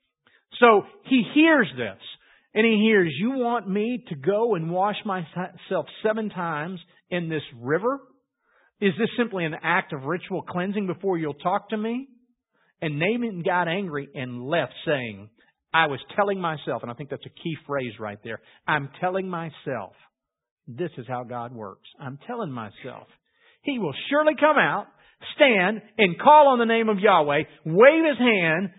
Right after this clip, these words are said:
and cure my disease. That's the way it's gonna work." And Naaman is so angry because it's not working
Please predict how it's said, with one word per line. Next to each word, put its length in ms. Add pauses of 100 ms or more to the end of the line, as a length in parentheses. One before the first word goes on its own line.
(200)
and 240 (120)
cure 200
my 220
disease. 540 (500)
That's 240
the 80
way 160
it's 100
gonna 220
work." 300 (1040)
And 260 (180)
Naaman 320
is 80 (100)
so 200
angry 440
because 420 (540)
it's 280
not 340
working 580